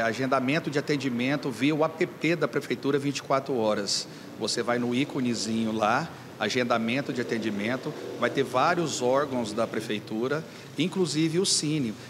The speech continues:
pra dar mais comodidade ao contribuinte goiano a estar ofertando e pleiteando a sua vaga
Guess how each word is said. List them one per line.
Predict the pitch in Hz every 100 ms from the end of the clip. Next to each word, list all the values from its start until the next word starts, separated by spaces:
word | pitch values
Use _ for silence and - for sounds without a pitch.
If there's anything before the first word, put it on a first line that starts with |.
| -
pra | 143
dar | 151 165
mais | 165 190 -
comodidade | 190 180 165 151 131 151 156
ao |
contribuinte | 165 156 151 139 139 -
goiano | 143 123 127 156 156 - - -
a | 127
estar | 139 - 147 156 -
ofertando | 151 - 156 135 - 151 156
e |
pleiteando | - 156 - 143 147
a |
sua | 147 170 156
vaga | 123 135 151 139